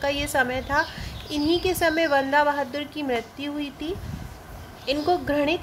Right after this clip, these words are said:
कायर कहा जाता था। मुगल शासक जो है, जो फ़ारुख सियर थे, उत्तरवर्ती मतलब जो बाद के last, last के जो मुगल शासक बचे थे, अ,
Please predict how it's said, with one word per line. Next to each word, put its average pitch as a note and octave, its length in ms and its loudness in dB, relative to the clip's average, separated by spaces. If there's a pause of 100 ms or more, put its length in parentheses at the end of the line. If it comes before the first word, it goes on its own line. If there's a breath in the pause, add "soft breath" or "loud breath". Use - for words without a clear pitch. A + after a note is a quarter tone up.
कायर C#4 440 4
कहा D4+ 220 4
जाता B3 300 4
था। A#3 300 -6
मुगल B3+ 320 0
शासक C4+ 360 -2
जो C4 340 -2
है, B3 320 0
जो B3+ 140 -2
फ़ारुख B3 300 2
सियर B3+ 360 0
थे, B3 440 2
उत्तरवर्ती C4+ 600 0
मतलब B3+ 320 0
जो C4 120 2
बाद A3+ 300 6 (120)
के B3+ 100 2
last, B3 340 2
last B3 320 -2
के B3+ 80 -6
जो B3 120 0
मुगल A#3+ 300 2
शासक A#3+ 340 0
बचे A#3 380 -2
थे, B3 160 0
अ, C#4+ 60 -4